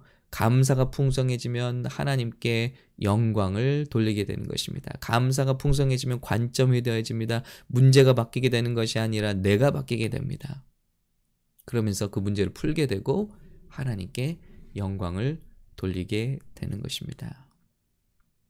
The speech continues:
여러분, 이런 은혜가 여러분 가운데 임하셨죠? 저는 한번 생각해 봤어요. 그리고 이 감사는 하나님께 영광을 돌리는 거예요. 어, 이걸 나누시라는 겁니다. 이번에,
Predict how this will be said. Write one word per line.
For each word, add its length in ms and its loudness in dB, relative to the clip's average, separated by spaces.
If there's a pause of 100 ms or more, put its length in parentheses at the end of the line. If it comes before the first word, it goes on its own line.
(200)
여러분, 280 0
이런 260 4
은혜가 520 -2 (640)
여러분 220 -2
가운데 240 -4
임하셨죠? 560 -4 (1500)
저는 180 -2
한번 280 -2
생각해 360 -2
봤어요. 380 -6 (400)
그리고 260 2
이 140 0
감사는 640 0 (540)
하나님께 400 0
영광을 380 2
돌리는 360 -2
거예요. 160 -8 (640)
어, 640 -8 (880)
이걸 300 0
나누시라는 720 4
겁니다. 400 -8
이번에, 560 -2